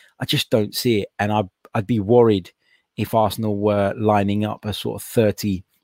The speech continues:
million pound plus bid for Aaron Ramsdale. I think there's better ways of spending that money. And I think there are more,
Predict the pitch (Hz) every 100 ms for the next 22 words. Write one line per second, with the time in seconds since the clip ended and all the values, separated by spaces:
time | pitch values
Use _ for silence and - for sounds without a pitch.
0 | _ _ _ _ _ 110 110 110 107 104
1 | 92 110 107 98 - 107 - - _ -
2 | - _ - 113 - 110 98 98 95 98
3 | 90 104 92 104 113 98 - 135 131 131
4 | 113 110 104 95 - 98 95 95 - 98
5 | 95 90 - - _ - 104 104 104 95
6 | 95 104 113 110 92